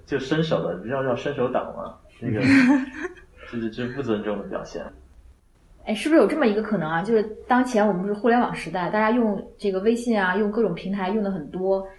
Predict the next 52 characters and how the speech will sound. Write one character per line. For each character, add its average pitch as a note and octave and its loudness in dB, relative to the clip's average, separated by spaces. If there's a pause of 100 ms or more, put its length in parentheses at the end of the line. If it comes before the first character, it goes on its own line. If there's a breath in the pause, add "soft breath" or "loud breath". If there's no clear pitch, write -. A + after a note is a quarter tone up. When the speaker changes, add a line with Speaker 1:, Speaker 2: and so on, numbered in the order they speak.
(120 loud breath)
Speaker 3:
让 G#3+ -2
大 A3+ 4
家 A3+ 4
产 A3 -2
生 A3 2
一 B3 4
种 G3 0
错 - 4
觉， - -4
就 G3 -4
是 F#3+ 2
知 C#4 0
识 A#3+ -4
和 F#3+ 2
信 A3 2
息 A#3+ -4
随 C4 4
手 A#3 4
可 - -2
得 - -4
的， F3 -4
是 B3 -2
免 G3 0
费 C#4 2
可 - -2
以 F3 2
得 - -4
到 G3 0
的。 - -6
你 F3+ -6
在 B3 2 (300 loud breath)
各 D4 2
个 A3+ 2
网 E3+ 2
站 B3 4
上 G3+ 0
都 C4 0
可 B3+ -2
以 G#3 4
看 A3+ -2
到 G#3 2
很 F#3+ -6
多 A#3 2
人 G3 2
对 F#3 2
一 G3+ -2
些 G3 0
问 G#3 -2
题 F#3+ -8
的 F#3 -2
回 E3+ -4
复， E3 -8